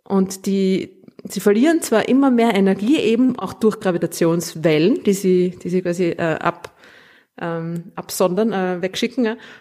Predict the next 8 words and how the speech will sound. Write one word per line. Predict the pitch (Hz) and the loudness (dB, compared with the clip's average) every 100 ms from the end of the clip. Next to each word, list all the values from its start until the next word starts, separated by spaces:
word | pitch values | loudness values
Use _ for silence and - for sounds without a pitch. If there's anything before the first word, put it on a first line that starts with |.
| _ | _
Aber, | 196 190 202 202 202 202 - - | 2 4 4 4 4 2 -2 -6
ähm, | 196 190 190 190 190 - | 0 2 2 0 -2 -4
es | - | -4
geht | 233 247 | -2 -2
so | - 233 240 233 226 | 0 2 2 2 0
langsam | 226 202 285 392 - 185 180 | 0 0 0 -4 -4 -4 -4
vor | - 254 285 | 0 2 2
sich | 277 160 240 - | 0 -4 -4 -8